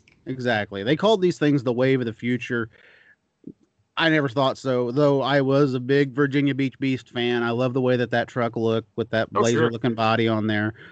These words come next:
Speaker 1: I love Fast Tracks as well, and I really love the Orange Blossom Special, t-, uh, the, basically the train truck. I loved it.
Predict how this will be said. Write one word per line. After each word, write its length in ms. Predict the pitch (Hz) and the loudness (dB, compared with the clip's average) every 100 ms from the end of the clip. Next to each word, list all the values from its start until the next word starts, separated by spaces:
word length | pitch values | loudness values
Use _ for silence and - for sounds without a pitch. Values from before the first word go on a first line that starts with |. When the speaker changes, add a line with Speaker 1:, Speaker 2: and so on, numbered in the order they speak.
| - | -6
Speaker 1:
I 60 | 117 | 0
love 220 | 127 151 | 2 2
Fast 340 | - 131 120 | 2 0 0
Tracks 400 | - 101 107 107 | -4 -6 -6 -6
as 80 | 117 | -10
well, 440 | 113 107 110 110 101 | -6 -2 -2 -2 -4
and 100 | 110 | -6
I 60 | |
really 500 | 104 101 117 139 139 | -6 -4 0 2 4
love 300 | 139 135 139 | 4 4 2
the 100 | 127 123 | 2 0
Orange 180 | 131 | 0
Blossom 360 | 117 117 117 135 | -2 -2 -2 -4
Special, 480 | - 127 120 135 147 _ _ _ - | 0 0 0 -2 -4 _ _ _ -20
t-, 100 | - | -4
uh, 140 | 143 123 | 0 0
the, 180 | 113 107 - | -2 -6 0
basically 340 | 139 139 131 | 0 2 0
the 100 | 120 | -2
train 360 | 113 139 131 120 | 0 2 2 2
truck. 260 | 123 113 113 | 2 0 2
I 60 | |
loved 400 | 113 113 139 113 | 2 4 4 4
it. 300 | 131 110 104 | 0 0 -4